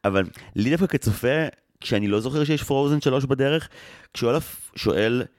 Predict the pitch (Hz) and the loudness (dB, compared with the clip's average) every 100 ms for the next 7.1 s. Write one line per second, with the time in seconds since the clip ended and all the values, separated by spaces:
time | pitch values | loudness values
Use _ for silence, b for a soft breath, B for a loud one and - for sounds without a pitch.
0 | _ _ _ _ 104 120 131 120 131 107 | _ _ _ _ 0 0 0 0 -2 -2
1 | - 101 101 101 98 107 - 101 85 95 | -4 0 0 2 2 2 0 -2 0 0
2 | 104 - - 92 98 104 101 - - 101 | -2 -6 -2 0 2 0 0 -2 -4 -4
3 | - - 85 92 107 110 127 135 135 78 | 0 -2 0 2 0 0 -2 0 -2 -4
4 | 92 95 92 92 98 98 80 90 90 - | 0 0 2 2 0 0 0 -2 -4 -4
5 | 92 101 110 92 90 85 92 135 B B | -2 0 0 0 2 2 2 0 B B
6 | B B _ - 104 104 101 117 143 143 | B B _ -4 0 0 2 0 0 -2